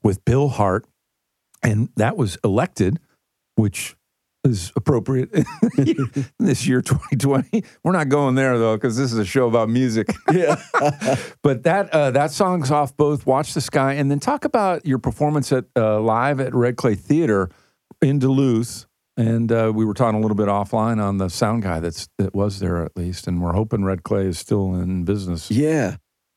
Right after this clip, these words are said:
Speaker 2: Yeah, that was, um, that was a, a really good experience with having the guys that we,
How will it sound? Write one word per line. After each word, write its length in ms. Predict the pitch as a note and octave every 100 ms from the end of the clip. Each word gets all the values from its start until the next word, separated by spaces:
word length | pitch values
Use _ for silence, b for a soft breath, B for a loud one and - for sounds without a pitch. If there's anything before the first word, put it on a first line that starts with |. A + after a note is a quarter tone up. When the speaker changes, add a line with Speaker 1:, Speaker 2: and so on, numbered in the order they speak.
| -
Speaker 2:
Yeah, 140 | C3
that 200 | A#2 D#3+
was, 220 | G3 C#3 D3
um, 480 | C3+ B2+ B2 A2 - _ _ _ - - _ -
that 140 | C3
was 240 | C3+ G2 - _ -
a, 40 |
a 240 | B2 A2 A#2+
really 300 | A#2+ B2+ B2+
good 220 | G#2 A#2
experience 640 | G#2 - A#2+ B2 G#2+ F#2+
with 200 | G2+ F#2+
having 420 | G#2+ G2 G#2 G2+ F#2
the 80 |
guys 480 | F2+ G#2 G#2 G#2 G2
that 120 | G2
we, 140 | -